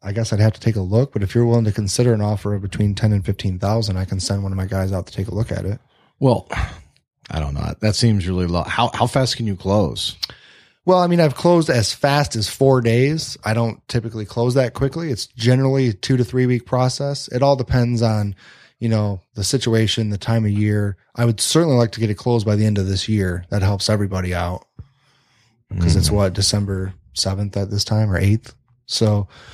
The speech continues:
Speaker 1: um, we're generally averaging about three weeks. Um, but I have closed as fast as four days, but that was a pretty extreme case.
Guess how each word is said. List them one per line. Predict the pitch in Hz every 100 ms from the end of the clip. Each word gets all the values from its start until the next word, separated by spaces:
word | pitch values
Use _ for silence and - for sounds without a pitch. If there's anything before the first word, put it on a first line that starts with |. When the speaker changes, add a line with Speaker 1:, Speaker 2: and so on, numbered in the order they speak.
| - - _ -
Speaker 1:
um, | 123 123 120 113 113 _
we're | 135 139
generally | 127 156 170 151
averaging | 135 135 147
about | 131 113
three | 123 143
weeks. | 127 170 - - _ _ _ -
Um, | 85 98 98 98 95 95
but | 107
I | 110
have | 98 120 110
closed | - 117 113 107 -
as | 101 98 -
fast | - 104 98 -
as | 92
four | - 104 101
days, | 92 - - - -
but | 110
that | 113
was | 104
a | 95
pretty | 101 98
extreme | - - 95
case. | - - - -